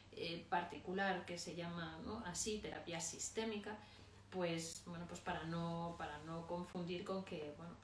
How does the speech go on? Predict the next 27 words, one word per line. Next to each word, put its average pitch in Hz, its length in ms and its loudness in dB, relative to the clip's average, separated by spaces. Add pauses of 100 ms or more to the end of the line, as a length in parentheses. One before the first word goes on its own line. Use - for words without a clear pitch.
que, - 160 -8 (160)
que, 165 100 -8 (160)
que 160 160 -4 (300)
nuestro, 165 540 -2
nuestro 175 300 -2
modelo 190 320 4
no 202 160 4
es 208 120 4
exactamente, 180 1080 0 (400)
eh, 170 460 6 (100)
eso, 208 220 0
¿no? 160 120 -2
Un 175 100 -2
abordaje 160 800 0 (200)
exclusivamente 185 720 2
sistémico 180 960 0
o 180 120 6
que 180 320 2
lleve 180 240 2
a 170 60 0
cabo 175 220 2
terapia 160 460 -2
familiar. 175 640 0 (380)
Pero 208 220 8
sí 247 320 6
que, 196 360 4
obviamente, 190 880 2